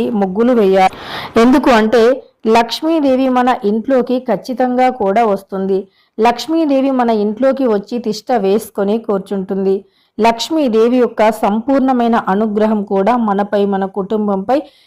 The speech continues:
ఎల్లవేళలా ఉంటుంది. ఇంట్లోకి మంచి రావాలి అంటే ఖచ్చితంగా ప్రధాన ద్వారం నుండే వస్తుంది. అలాంటి ప్రధాన ద్వారాన్ని గుమ్మం దగ్గర అందంగా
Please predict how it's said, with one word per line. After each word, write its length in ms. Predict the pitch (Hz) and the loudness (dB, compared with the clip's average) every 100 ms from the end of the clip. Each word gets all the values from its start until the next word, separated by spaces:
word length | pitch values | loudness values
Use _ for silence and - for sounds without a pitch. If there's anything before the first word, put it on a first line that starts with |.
| - | -6
ఎల్లవేళలా 800 | 220 240 285 277 220 240 247 240 262 | 0 2 4 4 4 4 4 4 2
ఉంటుంది. 460 | 202 190 196 190 196 196 _ _ - | 0 0 0 2 0 -2 _ _ -4
ఇంట్లోకి 560 | 262 269 330 330 311 294 220 | -2 2 2 2 2 0 0
మంచి 340 | 208 226 226 269 | -2 -2 0 2
రావాలి 420 | 247 240 247 247 | 2 4 4 4
అంటే 220 | 226 214 277 | 0 0 0
ఖచ్చితంగా 520 | 220 208 226 247 240 | 0 -2 -4 0 0
ప్రధాన 440 | 220 185 208 240 | 0 0 2 0
ద్వారం 400 | 220 196 190 233 247 | 0 2 2 2 0
నుండే 220 | 233 240 | 2 2
వస్తుంది. 500 | 208 196 - 196 190 190 _ - - | 2 0 -4 0 0 -2 _ -20 -4
అలాంటి 360 | 233 269 302 294 | 2 2 2 0
ప్రధాన 440 | - 220 226 277 277 | 0 2 2 0 0
ద్వారాన్ని 560 | 214 208 214 254 240 247 | 0 2 2 2 0 -2
గుమ్మం 380 | 208 202 226 254 240 | 0 0 0 -2 -2
దగ్గర 260 | 214 214 220 | 0 0 0
అందంగా 500 | 196 202 247 226 | 0 -2 -2 0